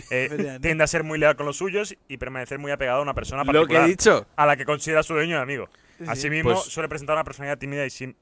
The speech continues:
Speaker 1: y
Speaker 2: Y
Speaker 1: siempre
Speaker 2: siempre
Speaker 1: alerta.
Speaker 2: claro,
Speaker 1: Sí, sí,
Speaker 2: como
Speaker 1: sí.
Speaker 2: perro.
Speaker 3: Un crestado chino en
Speaker 1: Sí,
Speaker 3: general.
Speaker 1: sí, sí.
Speaker 3: Sí, algo más tenéis
Speaker 1: Ricardo,
Speaker 3: que
Speaker 1: Ricardo tiene
Speaker 2: Y Víctor, escúchame, ya que acabó este año.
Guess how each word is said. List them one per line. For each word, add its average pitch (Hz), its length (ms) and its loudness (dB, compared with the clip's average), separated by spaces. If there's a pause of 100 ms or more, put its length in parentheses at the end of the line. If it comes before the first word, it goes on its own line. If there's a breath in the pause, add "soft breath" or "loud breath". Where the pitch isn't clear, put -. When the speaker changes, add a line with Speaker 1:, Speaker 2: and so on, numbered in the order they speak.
Speaker 1:
y 117 80 -10
Speaker 2:
Y 117 60 -8
Speaker 1:
siempre - 40 -10
Speaker 2:
siempre 143 220 0
Speaker 1:
alerta. 110 300 0
Speaker 2:
claro, 120 280 -14 (140)
Speaker 1:
Sí, 104 100 -16
sí, 104 60 -18
Speaker 2:
como 98 80 -16
Speaker 1:
sí. - 80 -20
Speaker 2:
perro. 120 160 -12
Speaker 3:
Un 123 60 -8
crestado 139 420 2
chino 101 540 -8
en 98 80 -16
Speaker 1:
Sí, - 80 -20
Speaker 3:
general. 135 180 -6
Speaker 1:
sí, 110 100 -8 (120)
sí. - 60 -16 (1080 soft breath)
Speaker 3:
Sí, 160 300 -2
algo 127 280 4
más 139 200 -2
tenéis 135 200 -12
Speaker 1:
Ricardo, 170 200 -2
Speaker 3:
que 143 80 -4
Speaker 1:
Ricardo 135 280 -2
tiene 110 420 -8 (240)
Speaker 2:
Y 135 360 -8
Víctor, 143 360 -12 (300)
escúchame, 110 420 -18 (420)
ya 131 100 -16
que 147 80 -12
acabó 135 160 -6
este 117 200 -10
año. 143 200 -14